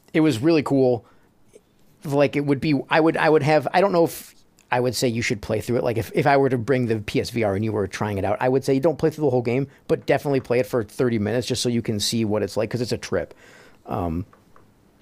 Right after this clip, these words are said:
Moss was incredibly good, too. Uh, it's, it's also one of the games where you're, it's like a storybook, so you're, it's, it's, again, you're like a head in the sky, and then you control the character with the, with the controller,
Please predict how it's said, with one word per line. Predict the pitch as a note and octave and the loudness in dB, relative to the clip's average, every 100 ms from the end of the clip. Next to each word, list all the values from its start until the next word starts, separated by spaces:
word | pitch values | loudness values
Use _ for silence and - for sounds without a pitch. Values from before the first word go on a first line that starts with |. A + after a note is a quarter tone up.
| _ - - | _ -12 -4
Moss | C3+ B2 D3+ D#3 | 0 2 2 0
was | B2 | -2
incredibly | B2 A#2 B2+ A#2+ A#2 | -2 -2 0 0 0
good, | G#2+ A2 G#2 | -2 -4 -4
too. | A2+ G#2+ G#2 - F2+ F#2 - - - - | -2 0 -2 -6 -16 -16 -18 -20 -20 -10
Uh, | C#3+ G#2+ | -6 -4
it's, | D#3+ - | -4 -4
it's | D#3 | 0
also | C3+ C3 B2+ | 2 2 2
one | B2 | 0
of | |
the | A#2 | 0
games | A#2+ A#2+ A2 | 0 -2 0
where | A#2 | 0
you're, | A2+ B2+ - | 0 -2 -2
it's | - | 0
like | C#3 | 0
a | A2+ | 0
storybook, | - A#2 A#2+ D3+ - | 0 0 2 0 0
so | C3 A2+ | 0 0
you're, | A2 C3 G#2+ - _ _ _ _ _ _ _ - | 0 0 -2 -8 _ _ _ _ _ _ _ -4
it's, | D3+ - | -4 -2
it's, | E3+ D3+ | -2 0
again, | B2+ C3 C3 C3+ | 0 2 2 0
you're | A#2+ B2 | 2 2
like | A#2 A#2 | 2 0
a | A2 | 0
head | A2+ A#2 | 0 0
in | A2+ | -2
the | G#2+ | -2
sky, | G2 A#2+ G#2+ | -2 -2 -2
and | G#2+ | 0
then | A2+ | -2
you | A2 | -2
control | B2 - G2 | -4 -4 -4
the | G2+ | -2
character | G2 F2+ G#2 | -2 -2 -2
with | F#2 F#2+ - | -4 -4 -4
the, | F2 E2+ - - | -4 -4 -8 -8
with | A#2 | -6
the | G2+ | -6
controller, | F#2+ F2+ F#2 F2+ A#2+ | -6 -6 -4 -4 -4